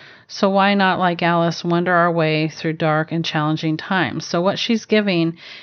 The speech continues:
is what she calls her own wonder hack. And she says to help get started, she's created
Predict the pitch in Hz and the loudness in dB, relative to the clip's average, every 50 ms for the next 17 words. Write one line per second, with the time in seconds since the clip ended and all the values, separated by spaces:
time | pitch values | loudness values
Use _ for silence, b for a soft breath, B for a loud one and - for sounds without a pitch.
0 | B B B 196 196 190 202 180 170 - - 196 - - 190 180 185 185 - 196 | B B B -2 0 2 2 0 2 0 -4 -2 0 2 2 2 2 0 -2 -4
1 | 175 - - 196 185 185 185 185 185 190 180 - - 180 185 180 180 185 180 170 | -4 -4 -4 -2 -2 0 0 0 0 -2 -2 -4 -4 -2 -2 0 0 0 0 -2
2 | - - 170 160 156 151 147 - - - B B B B B B B B B B | -2 -2 0 0 0 0 -2 -4 -8 -18 B B B B B B B B B B
3 | B - 196 180 180 175 - 202 185 180 - 190 185 185 185 - - 175 165 202 | B -6 -4 -4 -2 -2 -4 -4 -4 -2 0 0 0 -2 -2 -4 -6 -2 0 -2
4 | 190 190 190 190 - 143 - - - 226 233 226 196 175 160 170 170 - - 190 | -2 -2 -4 -6 -8 -8 -6 -2 2 2 2 2 2 0 -2 -2 -4 -6 -6 -6
5 | 180 180 - - - 196 180 165 165 160 160 156 165 160 165 | -8 -8 -10 -8 -4 -2 0 0 0 0 0 0 -2 -2 -4